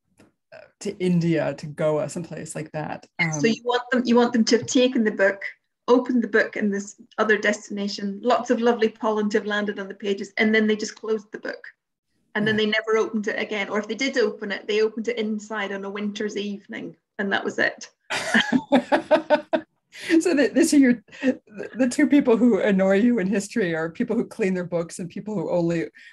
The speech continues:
Speaker 1: read in winter. <laughs>
Speaker 2: I don't mind the winter readers as long as they don't go outside.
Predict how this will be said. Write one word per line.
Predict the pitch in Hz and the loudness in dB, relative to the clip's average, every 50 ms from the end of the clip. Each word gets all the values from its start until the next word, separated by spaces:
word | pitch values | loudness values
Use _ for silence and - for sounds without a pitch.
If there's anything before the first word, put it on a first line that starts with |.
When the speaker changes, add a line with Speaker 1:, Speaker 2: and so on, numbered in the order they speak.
| _ _ _ | _ _ _
Speaker 1:
read | 165 165 165 170 170 - | -4 -2 0 0 0 -2
in | 151 151 147 143 | -4 -6 -6 -6
winter. | 156 160 175 175 175 143 - 165 - - - - | -6 -6 -6 -6 -8 -10 -10 -12 -16 -20 -20 -20
<laughs> | - - - 233 | -20 -10 -4 -4
Speaker 2:
I | - - 302 277 - - - 302 285 - - 330 - 262 262 - 277 - - _ - - _ - 269 262 | 2 4 6 4 6 6 4 4 4 4 2 2 2 2 2 0 -4 -4 -4 _ -20 -6 _ 2 2 4
don't | - 349 330 - | 4 2 2 2
mind | 311 311 311 277 | 4 4 4 4
the | 294 277 | 2 2
winter | 277 294 294 330 330 - 254 247 | 4 4 4 2 2 0 -2 -2
readers | 233 254 247 240 214 214 196 196 214 208 | -2 -4 -6 -4 -2 0 0 0 0 -4
as | 214 208 - | -8 -8 -8
long | 233 240 233 | -6 -6 -6
as | 226 233 | -4 -4
they | 220 220 | -4 -2
don't | 226 226 220 226 | -2 -2 -4 -6
go | - 214 208 | -8 -4 -2
outside. | 208 208 202 - - - 220 214 208 220 - 175 180 | -2 -2 -4 -6 -14 -12 -12 -12 -10 -10 -12 -14 -14